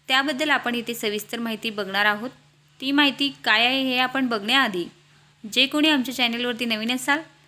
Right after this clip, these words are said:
त्यांनी आमच्या चॅनेलला लगेचच लाईक आणि सबस्क्राईब करायला विसरू नका. चला तर मग वेळ वाया न घालवता आजची माहिती सविस्तरपणे आपण इथे बघूयात. इथे बघा हेडलाईन, बिग ब्रेकिंग न्यूज,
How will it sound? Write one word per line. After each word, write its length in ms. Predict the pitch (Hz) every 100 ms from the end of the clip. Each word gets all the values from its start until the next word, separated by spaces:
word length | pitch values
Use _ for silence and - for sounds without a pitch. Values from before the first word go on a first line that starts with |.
| _ -
त्यांनी 240 | 262 277
आमच्या 320 | 311 254 262 254
चॅनेलला 360 | 240 233 233
लगेचच 500 | 214 196 226 320 320
लाईक 300 | 269 214 214
आणि 160 | 220 220
सबस्क्राईब 460 | 226 208 - 208
करायला 360 | 208 202 196 196
विसरू 380 | 202 202 220 220
नका. 300 | 196 175 151 - _ _ _ _ _ _ _
चला 220 | - 269
तर 180 | 294 320
मग 280 | 330 320 285
वेळ 180 | 262 277
वाया 200 | 277 277
न 160 | 285
घालवता 560 | 277 262 208 202 185 - - _ _ _ _ -
आजची 300 | 247 - 330
माहिती 360 | 311 254 254
सविस्तरपणे 680 | 247 226 233 - 285 254 233 -
आपण 280 | 220 226 262
इथे 220 | 226 220
बघूयात. 360 | 196 175 170 170 - _ _ _ _ _ -
इथे 220 | 240 294
बघा 280 | 302 262 247
हेडलाईन, 440 | 226 190 202 254 349 _ _ _ _
बिग 320 | 214 196 -
ब्रेकिंग 440 | 240 208 220 220 226
न्यूज, 380 | 214 175 -